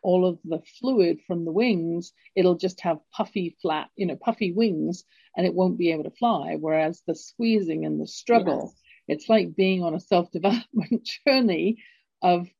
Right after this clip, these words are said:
Speaker 1: um, really understanding and appreciating, yeah,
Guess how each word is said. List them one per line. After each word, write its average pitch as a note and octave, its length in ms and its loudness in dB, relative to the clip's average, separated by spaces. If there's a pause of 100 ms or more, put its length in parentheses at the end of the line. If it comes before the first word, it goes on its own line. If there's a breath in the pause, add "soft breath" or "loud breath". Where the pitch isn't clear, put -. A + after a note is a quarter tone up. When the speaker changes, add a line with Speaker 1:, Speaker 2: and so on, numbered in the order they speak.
(520)
Speaker 1:
um, E3+ 520 0
really A#3 340 6
understanding G3 1040 0
and F3 140 -6
appreciating, D#3+ 1120 -2 (360 soft breath)
yeah, F3 300 2